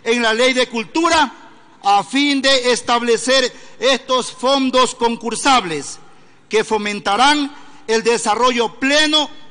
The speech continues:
de los derechos culturales. Efectivamente, el contar con fondos concursables para el desarrollo de estos eventos impulsa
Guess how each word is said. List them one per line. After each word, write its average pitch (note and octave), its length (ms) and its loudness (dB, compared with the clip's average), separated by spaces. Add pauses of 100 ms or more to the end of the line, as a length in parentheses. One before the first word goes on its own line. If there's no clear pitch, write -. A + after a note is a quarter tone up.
de A3 120 0
los A3+ 220 -4
derechos A#3 760 -2 (600)
culturales. G#3+ 1300 -2 (1000)
Efectivamente, B3+ 1300 -4 (380)
el G#3+ 240 -6
contar A#3 540 -2
con A#3 220 -6
fondos A#3+ 420 -2
concursables A#3+ 880 -2 (280)
para A3+ 180 2
el A3 80 -2
desarrollo A3+ 640 0
de A3 160 2
estos A#3+ 400 -4
eventos D4+ 760 -2 (520)
impulsa D4+ 1080 0